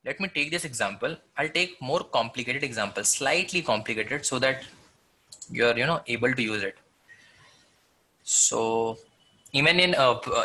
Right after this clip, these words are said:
interview questions, people like to ask, they'll just give you this problem statement and they'll ask you to create Bayes' theorem, or maybe they get the result. Okay. So what is the question? The entire output of a factory is produced on three machines. Okay.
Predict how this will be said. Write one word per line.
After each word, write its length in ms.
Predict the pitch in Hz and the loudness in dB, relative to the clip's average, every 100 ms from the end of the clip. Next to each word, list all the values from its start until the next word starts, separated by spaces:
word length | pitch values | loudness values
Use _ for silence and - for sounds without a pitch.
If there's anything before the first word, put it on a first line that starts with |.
| - | -2
interview 280 | 135 131 151 | 0 2 4
questions, 340 | 160 147 160 - | 4 4 4 2
people 280 | 131 151 | 2 2
like 220 | 147 139 151 | 4 2 2
to 120 | 113 | 4
ask, 320 | 120 127 - | 6 6 4
they'll 160 | 139 135 | 2 4
just 240 | 156 - | 2 2
give 100 | 131 | 0
you 140 | 151 156 | 2 4
this 240 | 160 - | 4 4
problem 240 | 131 131 | 4 2
statement 240 | 156 151 175 | 2 0 0
and 100 | 143 | 2
they'll 140 | 131 | 4
ask 260 | 120 127 - | 4 2 -2
you 60 | |
to 360 | 120 131 131 127 | -4 -4 -2 -4
create 260 | - 123 113 | -2 -2 0
Bayes' 220 | 110 - | 0 0
theorem, 360 | - 120 131 127 | 0 0 -2 -4
or 100 | 117 | -4
maybe 240 | 110 117 | -4 -4
they 100 | 110 | -2
get 200 | 110 113 | -2 -2
the 80 | 110 | -4
result. 280 | 101 98 - | -6 -10 -12
Okay. 220 | 123 131 - - - - | -12 -12 -12 -18 -8 -4
So 120 | 127 | 0
what 180 | 135 208 | 0 2
is 80 | |
the 80 | 202 | 0
question? 400 | - 127 165 208 - - _ _ _ _ _ | 0 -2 -2 -4 -8 -20 _ _ _ _ _
The 200 | 147 165 | -2 2
entire 400 | 165 160 151 233 | 2 2 2 4
output 320 | 202 - 202 | 2 0 0
of 120 | 202 180 | 0 0
a 40 | |
factory 440 | - 123 - 165 | 0 0 0 0
is 100 | 180 | 0
produced 400 | - 131 143 160 | 0 -2 2 2
on 140 | 151 147 | 0 -4
three 200 | - 123 | -6 -6
machines. 380 | 110 - 101 127 | -4 -4 -6 -8
Okay. 240 | 165 | -8